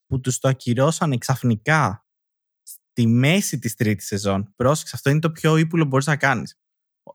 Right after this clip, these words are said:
Να μην τελειώσει καν η σεζόν. Τους ακυρώσαν τη σειρά στη μέση της τρίτης σεζόν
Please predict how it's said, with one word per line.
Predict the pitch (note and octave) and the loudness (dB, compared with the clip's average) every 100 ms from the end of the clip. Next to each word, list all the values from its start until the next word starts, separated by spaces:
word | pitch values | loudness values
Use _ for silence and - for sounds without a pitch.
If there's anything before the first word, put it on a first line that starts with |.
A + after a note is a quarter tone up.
| _ | _
Να | C3 B2+ | 2 4
μην | C3+ D3+ | 4 4
τελειώσει | D#3+ E3 - | 4 2 0
καν | E3 E3+ | -2 0
η | |
σεζόν. | - C3+ C3+ F#2+ - _ _ _ _ _ | 0 2 2 0 -8 _ _ _ _ _
Τους | A#2+ C3+ | -4 -2
ακυρώσαν | A#2+ A#2 B2+ D3+ E3 | 0 2 2 0 -4
τη | |
σειρά | - D3 C#3 | -2 0 0
στη | - - | 0 -2
μέση | A2+ A#2 D#3 D#3+ | 0 2 2 0
της | C#3+ | -6
τρίτης | - C3 C#3 | -2 -2 -2
σεζόν | C#3 A2 G#2 A2 | -2 0 0 0